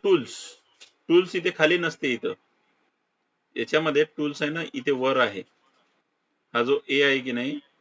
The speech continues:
याच्यामध्ये तो टिल-, टूल्स आहे, याला करा क्लिक. क्लिक केल्याच्या नंतर इथे फॉन्ट, बघा, इथे फॉन्ट हे Google-चेच फॉन्ट असतात सगळे,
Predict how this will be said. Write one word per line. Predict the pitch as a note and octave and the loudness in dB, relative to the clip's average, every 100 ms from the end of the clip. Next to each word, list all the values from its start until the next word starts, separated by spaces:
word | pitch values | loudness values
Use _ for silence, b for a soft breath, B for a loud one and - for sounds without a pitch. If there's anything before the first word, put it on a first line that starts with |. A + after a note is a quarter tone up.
| _ _ _ _ - | _ _ _ _ -2
याच्यामध्ये | - C3+ D#3 D3+ D#3 | 0 0 -2 -2 -2
तो | D3+ - | -4 -4
टिल-, | B2+ A#2+ _ | -6 -8 _
टूल्स | - B2+ A#2+ | -10 -8 -4
आहे, | G#2+ B2 - _ _ _ _ _ _ _ _ | -6 -6 -14 _ _ _ _ _ _ _ _
याला | B2 A#2+ | -4 -2
करा | B2 B2+ | -2 -4
क्लिक. | B2 B2 B2+ - _ _ _ _ _ _ _ _ _ _ _ _ _ D#3+ | -6 -6 -8 -8 _ _ _ _ _ _ _ _ _ _ _ _ _ -2
क्लिक | F3 - | 0 2
केल्याच्या | F3+ E3+ D#3+ | 2 2 0
नंतर | D3+ D3 D3 | 0 0 0
इथे | D3+ | 0
फॉन्ट, | D3+ D3 D3 E3 - _ _ _ _ _ - | 0 2 2 0 -12 _ _ _ _ _ -2
बघा, | C3 C#3 | 2 2
इथे | C3+ D#3+ - | 0 -4 0
फॉन्ट | D3+ D#3+ | 2 2
हे | D#3 D#3+ E3+ _ _ _ - | 0 0 0 _ _ _ -8
Google-चेच | C3 C#3+ E3 E3 E3+ - | -4 0 0 0 -2 0
फॉन्ट | D3 C#3+ | 0 0
असतात | - D3+ - | 0 -2 0
सगळे, | C#3 D3 | 2 2